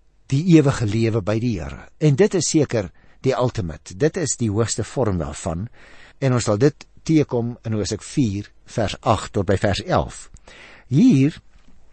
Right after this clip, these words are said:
he-, in vers elf het dit nou baie duidelik gegaan, uh, oor 'n figuurlike betekenis. Dit,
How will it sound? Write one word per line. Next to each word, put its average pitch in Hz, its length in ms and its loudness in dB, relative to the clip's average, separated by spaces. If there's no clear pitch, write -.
he-, 120 260 0
in 139 100 4
vers 120 240 2
elf 202 300 4
het 127 120 2
dit 113 140 -2
nou 123 160 2
baie 185 320 2
duidelik 123 520 4
gegaan, 92 420 -4
uh, 113 260 2
oor 156 140 8
'n 131 60 2
figuurlike 143 640 4
betekenis. 90 600 -4
Dit, 123 200 0